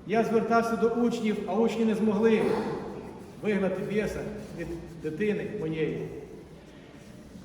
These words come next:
І Господь зітхнув і сказав: «О лю-, роді прелюбодійний і грішний,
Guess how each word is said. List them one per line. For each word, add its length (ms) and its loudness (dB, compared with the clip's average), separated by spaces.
І 140 -2
Господь 420 4
зітхнув 540 6
і 60 -4
сказав: 800 -2
«О 120 4
лю-, 400 2
роді 320 4
прелюбодійний 760 0
і 80 0
грішний, 440 -2